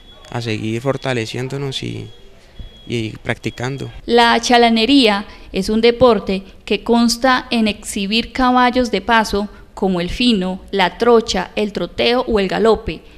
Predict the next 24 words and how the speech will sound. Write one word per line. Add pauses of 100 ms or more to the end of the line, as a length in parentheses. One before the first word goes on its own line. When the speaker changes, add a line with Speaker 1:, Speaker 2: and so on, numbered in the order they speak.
(180)
Speaker 2:
Esta
disciplina
promueve
la
montada
del
equino (340)
de
una
manera
audaz
y
elegante. (140)
Es
por
ello (300)
que
se
debe
tener
un
buen
estado
físico.